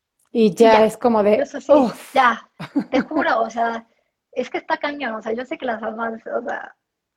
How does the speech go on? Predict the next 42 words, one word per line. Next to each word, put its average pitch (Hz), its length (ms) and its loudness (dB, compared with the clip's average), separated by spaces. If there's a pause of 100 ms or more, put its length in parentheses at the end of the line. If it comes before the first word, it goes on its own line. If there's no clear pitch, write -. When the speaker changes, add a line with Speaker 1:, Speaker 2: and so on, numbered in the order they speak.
(160)
Speaker 2:
se 240 140 -2
los 254 220 -2
juro 302 240 0
que - 240 -6 (120)
ansiamos 247 880 -4
que - 80 -10
llegue 240 200 -6
esta 220 200 -8
hora, 92 200 -4
¿verdad? - 380 -12 (520)
Speaker 1:
Muchísimo. 226 960 0 (120)
Speaker 2:
Muchísimo, 240 400 0
Speaker 1:
Muchísimo. 285 420 4
Y 285 40 6
Speaker 2:
pero, 277 120 4
y - 20 6
Speaker 1:
fíjate, 302 300 6
Speaker 2:
no 302 60 2
es 349 80 2
que 294 60 4
Speaker 1:
fíjate. 311 140 4
Speaker 2:
todo 285 180 4
el 294 80 2
día, 320 280 0
pero 233 200 -4
ya, 214 180 -4
ya 220 120 -6
a 226 40 0
las 233 160 -4
cuatro 233 240 -8
de 320 60 -2
la 240 120 -2
tarde 233 300 -6
yo 233 140 -6
digo, 240 200 -4
"Híjole, 262 340 -6
que 214 120 -8
ya 220 140 -8
sean 277 220 -12
las 247 220 -14
siete", 240 640 -10 (540)
¿no? 233 400 -14